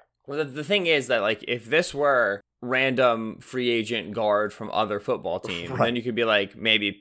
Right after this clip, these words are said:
Speaker 1: Pryor getting the starting job. Pryor's not getting the starting job over Peters. Not
Speaker 2: Right.
Speaker 1: happening.
Speaker 2: Yeah, I
Speaker 1: Didn't
Speaker 2: agree.
Speaker 1: pay Peters three to six with his history in Philadelphia for him to come in and be the sixth man, the first man off the bench, right? He is starting a right guard, period.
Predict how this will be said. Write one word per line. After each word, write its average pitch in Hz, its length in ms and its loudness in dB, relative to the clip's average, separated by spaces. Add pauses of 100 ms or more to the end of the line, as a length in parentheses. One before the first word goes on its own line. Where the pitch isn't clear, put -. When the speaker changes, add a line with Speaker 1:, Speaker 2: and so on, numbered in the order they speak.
Speaker 1:
Pryor 101 280 2
getting 98 160 -2
the 101 40 -10
starting 95 280 -2
job. 92 220 0 (300)
Pryor's 147 240 4
not 131 120 2
getting 123 140 0
the 107 60 -8
starting 104 220 -2
job 98 240 2
over 90 180 -6
Peters. 90 360 -4
Not 98 140 -2
Speaker 2:
Right. 101 100 4
Speaker 1:
happening. - 420 -6
Speaker 2:
Yeah, 82 160 -2
I - 100 -10
Speaker 1:
Didn't 127 220 0
Speaker 2:
agree. - 100 -6
Speaker 1:
pay 127 160 6
Peters 120 440 2
three 120 200 -2
to 113 60 -4
six - 560 0 (320)
with 107 140 0
his 120 200 0
history 113 280 -2
in 104 40 -4
Philadelphia 98 580 0
for 104 120 -6
him 101 160 -2
to 101 60 -8
come 101 200 -4
in 95 140 -2
and 95 80 -6
be 98 100 -4
the 98 120 -4
sixth - 280 -6
man, 90 320 -8
the - 60 -18
first 110 180 -4
man 98 140 -4
off 92 140 -4
the 92 80 -12
bench, 87 220 -6
right? 98 120 -6
He 131 100 2
is - 240 -2 (220)
starting 104 420 0
a 92 60 -4
right 90 240 -2
guard, 67 400 -6
period. 58 380 -6